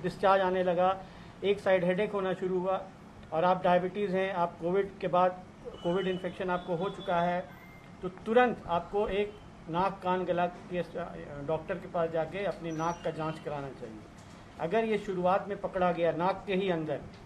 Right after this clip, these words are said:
तो ये आँख तक नहीं फैलेगा और आपका आँख बच जाएगा।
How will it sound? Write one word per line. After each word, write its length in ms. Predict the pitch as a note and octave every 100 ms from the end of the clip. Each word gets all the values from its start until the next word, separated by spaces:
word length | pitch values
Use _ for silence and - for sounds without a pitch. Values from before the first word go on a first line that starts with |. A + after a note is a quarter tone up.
| - - -
तो 80 | F3+
ये 80 | F3+
आँख 220 | F3+ F#3 F#3+
तक 140 | F#3
नहीं 180 | E3+ F#3
फैलेगा 380 | E3 D#3+ C#3+ C3
और 100 | C#3+
आपका 260 | D3 F3+
आँख 160 | E3 D#3
बच 260 | C#3 C#3 C3
जाएगा। 280 | A2 G#2+